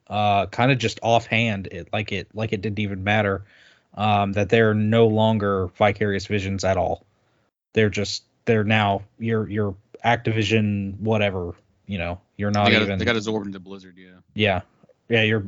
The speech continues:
Speaker 1: Blizzard. So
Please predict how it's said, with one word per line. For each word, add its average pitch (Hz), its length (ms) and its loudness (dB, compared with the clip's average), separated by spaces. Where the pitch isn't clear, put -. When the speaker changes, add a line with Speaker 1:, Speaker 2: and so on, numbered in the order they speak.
Speaker 1:
Blizzard. 107 580 0
So 92 420 -2